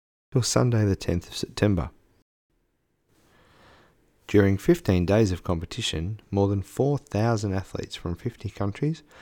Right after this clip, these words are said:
will compete in one hundred and ten events. Ten Furs sports will be involved and seven venues will be dedicated to the World Roller Games. All of the following sports will be competed in the same city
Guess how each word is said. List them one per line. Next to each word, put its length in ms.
will 80
compete 420
in 220
one 180
hundred 340
and 160
ten 220
events. 540
Ten 280
Furs 380
sports 520
will 100
be 120
involved 560
and 240
seven 480
venues 580
will 120
be 80
dedicated 800
to 100
the 100
World 340
Roller 240
Games. 540
All 200
of 60
the 80
following 400
sports 640
will 140
be 120
competed 600
in 120
the 80
same 280
city 440